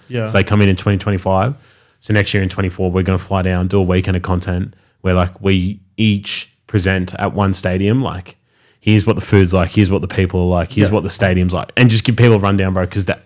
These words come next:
Speaker 2: Ash-, Football Australia's marketing is actually arse. Like, it's so bad. You
Speaker 1: I
Speaker 2: know
Speaker 1: just
Speaker 2: it.
Speaker 1: don't care anymore. Like, I feel
Speaker 2: No.
Speaker 1: like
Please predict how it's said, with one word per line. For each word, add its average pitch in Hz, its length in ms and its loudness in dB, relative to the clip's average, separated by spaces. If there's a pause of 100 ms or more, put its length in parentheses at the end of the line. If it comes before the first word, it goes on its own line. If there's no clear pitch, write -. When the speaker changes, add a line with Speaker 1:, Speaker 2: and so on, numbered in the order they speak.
(140)
Speaker 2:
Ash-, 104 300 2 (720)
Football 117 240 6
Australia's 101 440 6
marketing 92 460 2
is 92 160 -4
actually - 300 -10
arse. - 500 -6
Like, 107 100 -18
it's 92 160 -16
so 95 180 -6
bad. 90 400 -6
You 101 140 -2
Speaker 1:
I - 20 -4
Speaker 2:
know 90 100 -2
Speaker 1:
just 90 100 -2
Speaker 2:
it. 139 120 -2
Speaker 1:
don't 120 120 -8
care 98 200 -16
anymore. 104 420 -20
Like, 110 280 -10
I 110 60 -12
feel 107 180 2
Speaker 2:
No. 110 200 4
Speaker 1:
like 117 60 -10